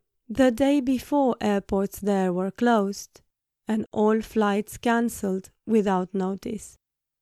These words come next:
My sister, who didn't have children to get back to, ended up spending an extra three months stuck on the other side of the world,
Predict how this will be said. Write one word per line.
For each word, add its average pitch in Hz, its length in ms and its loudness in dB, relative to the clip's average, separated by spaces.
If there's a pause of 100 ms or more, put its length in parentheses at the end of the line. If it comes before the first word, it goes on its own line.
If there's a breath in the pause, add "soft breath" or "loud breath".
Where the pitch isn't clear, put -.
(1900)
My 208 160 2
sister, 202 640 -2 (340 loud breath)
who 247 140 4
didn't 269 280 4
have 233 240 -6
children 233 420 2
to 226 100 -4
get 202 240 -2
back 214 360 -4
to, 233 260 -4 (400 soft breath)
ended 277 340 6
up 247 180 2
spending 226 560 0
an 220 160 0
extra 214 460 -4
three 247 360 0
months 208 600 -2 (340)
stuck - 600 -2
on 226 180 0
the 226 160 -2
other 226 300 2
side 208 340 -2
of 202 140 -2
the 208 140 0
world, 190 500 -4